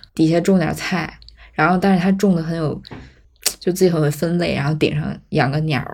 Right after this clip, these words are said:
就是这种才是自然生长出来一个街区的美感。反正我在上海就觉得他们同样是一个老房子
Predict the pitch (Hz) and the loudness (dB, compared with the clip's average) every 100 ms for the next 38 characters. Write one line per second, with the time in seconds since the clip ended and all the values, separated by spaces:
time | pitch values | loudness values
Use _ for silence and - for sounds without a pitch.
0 | - - 180 170 - _ _ _ _ _ | -14 -4 -2 -2 -6 _ _ _ _ _
1 | _ 285 214 - - 143 147 147 110 - | _ 0 2 2 -2 -4 -2 -4 -6 -8
2 | - - 233 156 156 165 165 - 151 147 | -14 0 2 4 2 -2 -4 -4 -6 -4
3 | 135 123 135 - 143 147 - - 117 - | -2 -2 -4 -2 -2 -2 -4 -6 -8 -10
4 | - - - - - - - - 190 160 | -14 -18 -20 -20 -20 -20 -6 2 4 4
5 | 160 170 208 175 151 151 151 156 190 185 | 0 0 2 2 2 2 0 0 2 2
6 | 156 - _ _ _ _ - 170 180 196 | 0 -6 _ _ _ _ -10 -4 2 4
7 | 175 175 165 170 - 151 - - - - | 4 2 0 0 0 -4 -8 -8 -8 -8